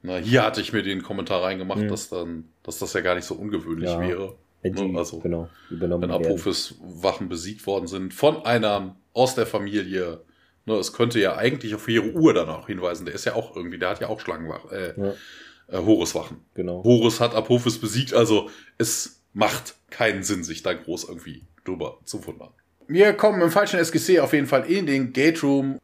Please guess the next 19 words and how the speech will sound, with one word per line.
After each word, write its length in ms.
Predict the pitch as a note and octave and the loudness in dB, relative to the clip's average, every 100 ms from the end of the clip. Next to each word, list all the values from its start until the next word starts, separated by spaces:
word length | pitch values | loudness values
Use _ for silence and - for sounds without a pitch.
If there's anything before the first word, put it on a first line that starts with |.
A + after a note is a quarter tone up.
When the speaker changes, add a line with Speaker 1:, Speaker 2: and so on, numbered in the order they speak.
| - | -4
Speaker 1:
Alle 160 | A2 | -2
drei 220 | F#2+ G2 G2 | 0 0 -2
kommen 260 | G#2+ F#2+ | -4 -4
rein, 460 | F2+ F#2+ F#2+ F#2 _ _ | -2 -4 -4 -10 _ _
alles 260 | G2+ F#2+ F2+ | -4 -4 -4
leer. 420 | F2+ F2+ F2 E2 _ _ - | -2 -2 -2 -8 _ _ -16
Das 180 | E2 - | -14 -4
fällt 220 | G#2+ - | -2 -2
auch 200 | E2+ G2 F2+ | -4 -8 -2
Daniel 340 | G2+ G2+ F2+ | -2 0 -4
auf. 360 | F2+ F#2 F2 - _ _ - | -2 -4 -4 -12 _ _ -8
Carter 300 | - A3+ F#3 | 0 0 2
sagt 180 | F#3 - | -2 -4
dann 80 | - | -6
auch, 260 | F2+ - | -6 -4
"Ja, 180 | - G2+ | 0 0
vermutlich, 640 | - A2 C#3+ G3+ G3 - - - | 0 -4 -4 -4 -4 -6 -12 -20
pff, 180 | - _ _ _ _ _ | -20 _ _ _ _ _
wozu? 400 | A2+ - D#3 - | -6 0 0 0